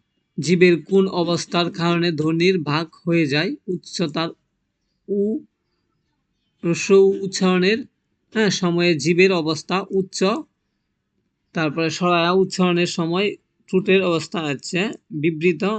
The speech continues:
তারপরে জিভের সম্মুখ ও পশ্চাৎ অবস্থা অনুযায়ী স্বরধ্বনি কত প্রকার? স্বরধ্বনি তিন প্রকার। বাংলা স্বরবর্ণের উপর চন্দ্রবিন্দু ব্যবহার করা হয়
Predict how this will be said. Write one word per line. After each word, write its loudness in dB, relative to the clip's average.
তারপরে -2
জিভের 0
সম্মুখ -6
ও -2
পশ্চাৎ -6
অবস্থা -6
অনুযায়ী 0
স্বরধ্বনি 0
কত -6
প্রকার? -2
স্বরধ্বনি -2
তিন 0
প্রকার। -6
বাংলা -4
স্বরবর্ণের 4
উপর 0
চন্দ্রবিন্দু 4
ব্যবহার 2
করা 0
হয় 0